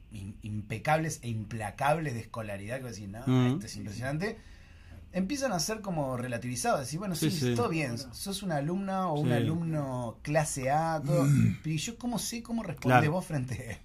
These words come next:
Speaker 2: Sí, sí.
Speaker 1: <laughs> frente al
Speaker 3: Y el,
Speaker 1: error y
Speaker 3: y
Speaker 1: el
Speaker 3: el trato,
Speaker 1: fracaso?".
Speaker 3: y el trato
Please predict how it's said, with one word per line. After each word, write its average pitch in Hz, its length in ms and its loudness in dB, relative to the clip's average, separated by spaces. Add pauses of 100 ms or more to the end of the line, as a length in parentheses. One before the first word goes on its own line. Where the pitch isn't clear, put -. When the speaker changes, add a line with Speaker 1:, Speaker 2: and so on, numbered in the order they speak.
Speaker 2:
Sí, 131 180 4
sí. 107 300 2
Speaker 1:
<laughs> - 20 0
frente 180 240 0
al - 0 -
Speaker 3:
Y - 40 0
el, - 140 2
Speaker 1:
error 214 180 4
y - 20 2
Speaker 3:
y - 40 0
Speaker 1:
el 190 60 2
Speaker 3:
el 156 60 0
trato, 165 240 2
Speaker 1:
fracaso?". 156 220 2
Speaker 3:
y 139 80 0
el 135 100 -4
trato 143 600 -2